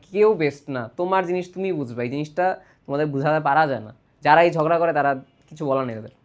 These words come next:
বুঝতে পারছো? তারা জিনিসে কই আছে জানিও না। So, এইটাই কথা, কারো অনুকরণ না। আমি তোমাকে বলছি সেটাও না, আমি আমার কাজ হিসেবে আমি তোমাকে বলি, আমি যখনই ভিডিও বানাই, আমার ভিডিওর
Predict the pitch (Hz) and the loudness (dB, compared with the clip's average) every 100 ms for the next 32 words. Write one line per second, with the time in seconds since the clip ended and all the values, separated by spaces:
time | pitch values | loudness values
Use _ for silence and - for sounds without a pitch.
0 | _ _ _ - 135 - _ _ _ _ | _ _ _ -10 -10 -12 _ _ _ _
1 | _ _ _ _ _ _ _ _ _ _ | _ _ _ _ _ _ _ _ _ _
2 | 127 131 131 131 147 127 113 117 107 - | 0 2 0 -4 -4 -4 -4 -8 -12 -14
3 | - _ _ _ _ _ _ _ - 160 | -18 _ _ _ _ _ _ _ -8 -4
4 | 160 170 143 120 - _ - 139 147 147 | -2 0 -2 -6 -12 _ -2 0 0 -4
5 | 147 143 135 123 117 113 - 139 165 156 | -8 -6 -4 -6 -6 -8 -6 -4 -2 -4
6 | 160 151 151 151 135 131 120 117 160 185 | -4 -6 -6 -8 -4 -2 -2 -2 -4 -6
7 | - 156 190 190 160 156 160 156 147 139 | -2 2 2 4 2 2 -4 -4 -4 -8
8 | 123 120 143 _ _ _ - 160 160 160 | -8 -8 -10 _ _ _ 2 4 4 2
9 | 180 156 151 151 139 135 135 _ _ - | 0 -2 0 0 0 -2 -6 _ _ -2
10 | 156 156 156 165 | 0 0 -2 -4